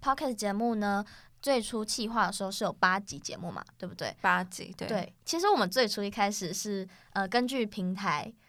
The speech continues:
Speaker 1: 去设计每两集的节目这样子，
Speaker 2: 嗯，
Speaker 1: 就是
Speaker 2: 一个平台有两集。
Speaker 1: 对，就是想说，诶，创作者也要有，因为创作者是他有他的出发点，
Speaker 2: 对。
Speaker 1: 但是受众也有他的一个感受，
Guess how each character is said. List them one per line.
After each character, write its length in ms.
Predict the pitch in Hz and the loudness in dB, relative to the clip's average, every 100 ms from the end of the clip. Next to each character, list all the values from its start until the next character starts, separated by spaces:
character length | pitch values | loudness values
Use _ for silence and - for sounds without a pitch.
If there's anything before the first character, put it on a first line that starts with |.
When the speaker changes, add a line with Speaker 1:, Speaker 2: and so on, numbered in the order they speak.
| _ | _
Speaker 1:
去 200 | - 226 | -8 -6
设 240 | 214 254 202 | -2 0 0
计 260 | 208 196 - - | -2 -8 -8 -8
每 220 | - 190 | -4 2
两 220 | 214 180 | 2 2
集 140 | 202 156 | -2 -8
的 100 | 143 | -8
节 280 | - - | -8 -10
目 160 | - 113 | -10 -8
这 100 | - | -2
样 180 | 190 185 | 0 2
子， 60 | |
Speaker 2:
嗯， 80 | 175 | 2
Speaker 1:
就 80 | 180 | 0
是 60 | 220 | 2
Speaker 2:
一 20 | |
个 100 | 220 | 2
平 160 | 202 | 2
台 160 | 196 196 | 0 2
有 100 | 160 | 2
两 260 | 170 120 175 | 2 0 -2
集。 320 | - - 185 - | -4 -10 -10 -2
Speaker 1:
对， 180 | 202 | -2
就 100 | 185 | 0
是 60 | 240 | 0
想 180 | 269 190 | 0 0
说， 140 | 220 | 0
诶， 140 | 226 330 | 0 2
创 240 | - 302 | 2 2
作 140 | 294 247 | 2 2
者 180 | 165 | 0
也 200 | 98 190 | -4 -4
要 180 | 190 208 | -2 0
有， 260 | 190 143 - | 0 -4 -6
因 140 | - 233 | -6 0
为 140 | 240 | 0
创 200 | 220 247 | 0 -2
作 100 | 240 | 0
者 220 | 214 - | -2 -4
是 280 | 220 214 190 | -4 -4 -6
他 180 | - 214 | -6 -4
有 100 | 190 | -2
他 100 | 208 | 0
的 60 | 160 | -2
出 100 | 190 | -4
发 160 | 180 | -6
点， 220 | 180 175 - | -6 -8 -10
Speaker 2:
对。 140 | - 175 | -4 -2
Speaker 1:
但 120 | 311 | 0
是 80 | - | 4
受 160 | 392 | 4
众 220 | 247 269 196 | 4 0 0
也 60 | |
有 80 | 185 | -2
他 220 | 180 185 | -2 -4
的 120 | 185 165 | -2 -6
一 60 | |
个 240 | - - - - _ _ | -8 -10 -10 -16 _ _
感 180 | 196 - | 2 2
受， 340 | - - 180 | 0 -4 -4